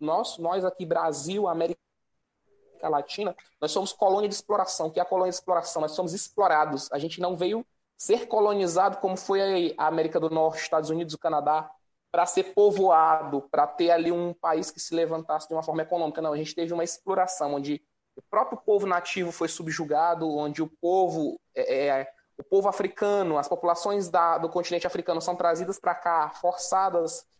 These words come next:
e reduzidas a um regime de escravidão pra trabalhar para os europeus, e a gente sobrevive hoje,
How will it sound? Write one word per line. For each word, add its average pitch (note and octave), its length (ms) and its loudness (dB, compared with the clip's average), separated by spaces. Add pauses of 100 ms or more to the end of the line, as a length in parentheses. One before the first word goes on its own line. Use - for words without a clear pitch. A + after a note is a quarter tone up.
e D#3 60 -8
reduzidas F3 440 -2
a F3+ 40 0
um F3+ 40 -4
regime F3 480 -4 (300)
de D#3 60 -14
escravidão E3+ 640 -2
pra F3 180 -2
trabalhar D#3+ 720 0 (480)
para E3+ 180 4
os E3+ 120 -2
europeus, D#3 640 -2
e D#3+ 80 -2
a D#3 80 2
gente E3+ 320 -4
sobrevive G3 1040 -2 (380)
hoje, F3 540 -2